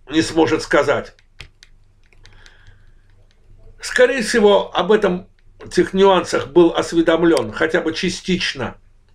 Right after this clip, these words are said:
несмотря на свой молодой возраст в те годы. Я говорю про так называемого маршала Баграмяна,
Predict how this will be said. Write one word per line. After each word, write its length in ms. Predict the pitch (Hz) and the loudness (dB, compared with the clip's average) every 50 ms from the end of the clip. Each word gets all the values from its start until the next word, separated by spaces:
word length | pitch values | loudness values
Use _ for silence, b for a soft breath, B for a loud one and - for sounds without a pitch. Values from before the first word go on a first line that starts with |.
| b b b b b b b b b - | b b b b b b b b b -4
несмотря 500 | 156 170 165 - 180 180 175 185 180 180 | -2 -2 0 2 2 2 2 2 2 2
на 120 | 170 165 | 2 0
свой 220 | 160 - 185 175 | 0 2 4 4
молодой 500 | 165 160 160 160 156 156 165 170 165 160 | 4 4 4 2 2 4 6 6 6 6
возраст 600 | 160 - 175 185 170 - 151 127 113 - - _ b b b b b b b b b b b b b b b b _ _ - _ - - _ _ _ | 4 4 4 4 4 2 2 -2 -2 -6 -8 _ b b b b b b b b b b b b b b b b _ _ -20 _ -20 -20 _ _ _
в 120 | - - - | -18 -10 -2
те 160 | - 208 180 | 0 0 0
годы. 520 | 175 - 160 147 123 110 113 - - - _ _ _ _ _ _ _ _ _ _ _ - _ _ _ _ _ - - _ _ _ _ _ - _ _ | 2 2 2 2 2 0 -2 -6 -8 -14 _ _ _ _ _ _ _ _ _ _ _ -20 _ _ _ _ _ -20 -20 _ _ _ _ _ -20 _ _
Я 180 | - 185 214 | 0 0 2
говорю 320 | 208 196 202 190 185 180 175 | 2 4 4 4 4 4 4
про 380 | - 190 175 170 175 - - _ _ - | 4 2 2 2 -2 -6 -14 _ _ -4
так 180 | - - - - | -4 -4 -2 -2
называемого 580 | 180 165 175 175 180 175 170 165 156 156 156 | 0 0 2 4 4 2 2 0 0 0 0
маршала 440 | 156 160 165 165 160 - 175 160 - | 2 2 0 0 0 0 0 0 2
Баграмяна, 680 | - 156 151 156 160 151 156 151 135 120 110 98 87 - | 2 0 0 2 0 0 2 0 -2 -2 -4 -8 -12 -16